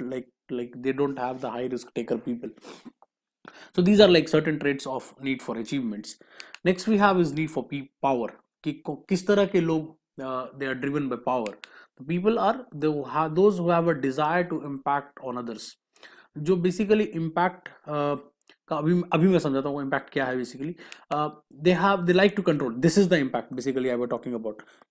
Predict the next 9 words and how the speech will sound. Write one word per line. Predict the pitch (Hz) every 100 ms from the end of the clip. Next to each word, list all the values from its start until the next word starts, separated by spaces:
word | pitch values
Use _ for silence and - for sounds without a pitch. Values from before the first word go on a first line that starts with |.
| 190
कि | 185 160
they | 185
like | 196 220
to | 233
control | 233 175 165 202 220
and | 202 180 160
influence | 160 147 127 123
others। | 120 113 - _ - 156
Power | 190